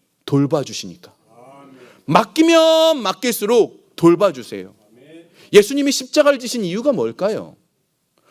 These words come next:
왜 예수님이 십자가를 지셨을까요? 우리 때문이에요. 정확하게는 나 때문이에요.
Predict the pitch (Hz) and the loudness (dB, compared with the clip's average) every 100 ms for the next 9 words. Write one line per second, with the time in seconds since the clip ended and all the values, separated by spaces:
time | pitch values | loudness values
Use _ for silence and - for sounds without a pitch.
0 | _ 139 185 320 330 311 294 277 247 - | _ 2 4 4 -2 -4 -4 -4 -4 -2
1 | 214 196 156 147 - 123 127 135 190 _ | 0 -2 -6 -10 -10 -10 -8 -8 -10 _
2 | _ _ _ 160 170 175 120 101 95 104 | _ _ _ -6 -6 -8 -10 -10 -16 -20
3 | _ _ - _ _ _ _ _ - _ | _ _ -20 _ _ _ _ _ -20 _
4 | - 185 233 208 202 220 269 285 _ _ | -4 -2 -2 -4 -4 -4 -4 -10 _ _
5 | 127 147 190 147 110 92 | -6 -4 -6 -6 -8 -14